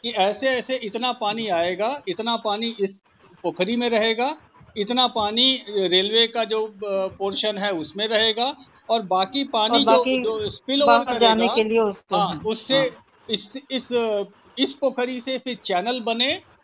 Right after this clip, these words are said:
Speaker 1: जो कि आगे कहीं, जहाँ भी कहीं होता हो, उसकी तो खैर पूरी, अ,
Speaker 2: हम्म।
Speaker 1: तहकीकात करनी पड़ेगी, उतना तो खैर मैंने देखा नहीं क्योंकि इतना, इतना माइन्यूट भ्रमण नहीं किया है, लेकिन वो, अ, ऐसा है कि हो तो सकता ही है,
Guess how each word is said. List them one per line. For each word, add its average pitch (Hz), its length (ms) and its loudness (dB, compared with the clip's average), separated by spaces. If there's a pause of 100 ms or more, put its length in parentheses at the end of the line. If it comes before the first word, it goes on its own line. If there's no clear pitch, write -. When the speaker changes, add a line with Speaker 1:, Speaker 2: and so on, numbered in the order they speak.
(140)
Speaker 1:
जो 220 160 0
कि 240 160 -4
आगे 214 380 2
कहीं, 220 320 -4 (240)
जहाँ 208 240 2
भी 285 120 -2
कहीं 240 240 2
होता 196 260 -4
हो, 185 120 0
उसकी 254 420 -8
तो 240 120 -4
खैर 233 180 0 (200)
पूरी, 202 360 -4
अ, 208 180 -12
Speaker 2:
हम्म। 165 220 -4 (360)
Speaker 1:
तहकीकात 214 520 -2
करनी 202 180 -8
पड़ेगी, 202 360 -6
उतना 202 220 -4
तो 202 160 -6
खैर 190 180 -4
मैंने 185 260 -6
देखा 165 320 -2
नहीं 202 220 -4
क्योंकि 214 480 -4 (480)
इतना, 202 400 0
इतना 202 300 0 (340)
माइन्यूट 190 360 -2
भ्रमण 190 380 -4
नहीं 196 220 2
किया 190 240 -2
है, 240 80 -2
लेकिन 269 280 -4
वो, 277 140 2
अ, - 800 -12
ऐसा 220 280 2
है 277 160 2
कि 285 100 -6
हो 240 260 -2
तो 285 140 -2
सकता 254 300 -2
ही 214 140 2
है, 120 360 -14